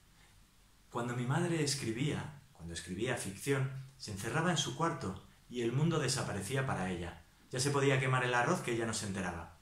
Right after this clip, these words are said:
Bueno, tampoco era grave porque el que cocinaba el arroz era mi padre Andrés. Ella tenía una relación con la creación casi mística. Se, se, se fundía en sus papeles y podía desaparecer durante horas.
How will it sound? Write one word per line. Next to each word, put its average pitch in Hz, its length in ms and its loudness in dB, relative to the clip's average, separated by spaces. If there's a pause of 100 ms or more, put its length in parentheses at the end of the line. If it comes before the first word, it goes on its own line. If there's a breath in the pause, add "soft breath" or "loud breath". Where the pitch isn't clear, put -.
Bueno, 95 160 -6
tampoco 107 320 -4
era 110 140 2
grave 117 280 0
porque 113 240 -4
el 95 80 -6
que 98 120 -6
cocinaba 95 400 -2
el 101 80 -2
arroz 101 280 -4
era 113 120 -6
mi 90 120 -2
padre 85 300 -8
Andrés. 95 500 -6 (920 loud breath)
Ella 170 280 4
tenía 143 380 4
una 131 280 6
relación 113 560 0
con 110 160 -2
la 104 120 0
creación 110 480 2 (180)
casi 139 320 2
mística. 104 720 -2 (160 loud breath)
Se, 123 200 -2
se, 127 260 4
se 117 220 6
fundía 131 960 4
en 110 280 -2
sus 110 260 -2
papeles 165 840 -2
y 113 80 -4
podía 131 420 2
desaparecer 113 920 0
durante 95 520 0
horas. - 560 -4